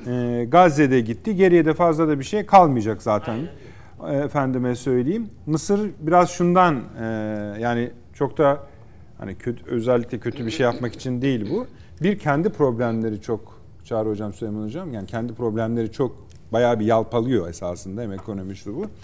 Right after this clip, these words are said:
Speaker 1: İki, biraz şeye geliyor iş.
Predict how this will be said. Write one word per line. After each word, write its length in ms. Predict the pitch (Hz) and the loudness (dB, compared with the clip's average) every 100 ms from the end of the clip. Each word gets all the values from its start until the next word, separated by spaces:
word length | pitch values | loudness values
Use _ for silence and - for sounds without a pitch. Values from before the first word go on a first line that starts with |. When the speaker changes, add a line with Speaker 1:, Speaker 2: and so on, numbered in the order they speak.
| - - - - | -20 -20 -12 -6
Speaker 1:
İki, 400 | 160 - 233 269 - - - - - - 131 | -4 -2 -4 -4 -12 -20 -20 -20 -20 -10 0
biraz 220 | 170 175 | 0 0
şeye 260 | 151 170 | 2 2
geliyor 380 | 226 143 104 92 | 4 2 2 -2
iş. 420 | 87 85 - - | -4 -10 -16 -20